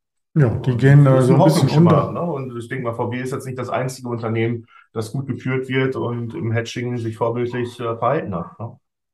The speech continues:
Speaker 1: Ja, da hast du natürlich als Händler nochmal einen ganz, äh, anderen Blick drauf. Wir nehmen das nicht immer alle so wahr, aber wir haben wahrgenommen, dass es noch einen zweiten Balken gibt. Also es besteht auch die Wahrscheinlichkeit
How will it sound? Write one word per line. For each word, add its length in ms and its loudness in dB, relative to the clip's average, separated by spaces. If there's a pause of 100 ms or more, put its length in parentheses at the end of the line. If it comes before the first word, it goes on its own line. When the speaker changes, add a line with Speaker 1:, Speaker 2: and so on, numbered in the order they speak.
Speaker 1:
Ja, 120 2
da 220 -2
hast 180 0
du 20 4
natürlich 300 4
als 160 2
Händler 240 2
nochmal 260 6
einen 240 6
ganz, 300 2
äh, 40 -2
anderen 560 4
Blick 280 4
drauf. 420 4
Wir 240 4
nehmen 220 4
das 220 2
nicht 360 0
immer 240 6
alle 220 6
so 180 4
wahr, 220 8
aber 300 4 (320)
wir 100 6
haben 160 8
wahrgenommen, 400 6
dass 100 4
es 60 0
noch 80 6
einen 80 0
zweiten 320 6
Balken 260 4
gibt. 240 2
Also 140 2
es 80 -6
besteht 360 0
auch 120 2
die 120 4
Wahrscheinlichkeit 920 2